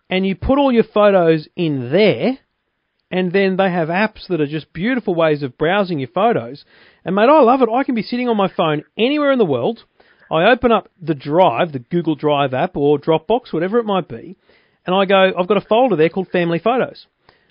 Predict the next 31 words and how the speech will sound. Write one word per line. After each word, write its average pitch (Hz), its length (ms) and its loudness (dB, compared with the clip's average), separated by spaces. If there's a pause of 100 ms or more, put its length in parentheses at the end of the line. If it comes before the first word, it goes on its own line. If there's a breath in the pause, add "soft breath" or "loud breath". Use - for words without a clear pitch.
I 180 80 -2
go 247 120 0
to 233 60 2
Family 185 300 0
Photos, 277 640 -2
and 175 100 -4
then 196 120 -2
I 185 120 0
go, 180 480 2
oh, 170 220 0
okay, 190 260 -4
two 214 240 -6
thousand 202 460 -4
and 196 480 -2
six. - 540 -14 (140)
And 147 200 -10
then 151 100 -8
we 151 100 -6
go, 147 120 -6
rightio, 160 540 -4
two 170 120 -10
thousand 139 320 -6
six. - 420 -10
And 170 120 -6
then 175 80 -4
I've 156 100 -4
got 175 180 -2
a 160 40 -8
folder 196 380 -2
for 170 200 -6
each, - 260 -6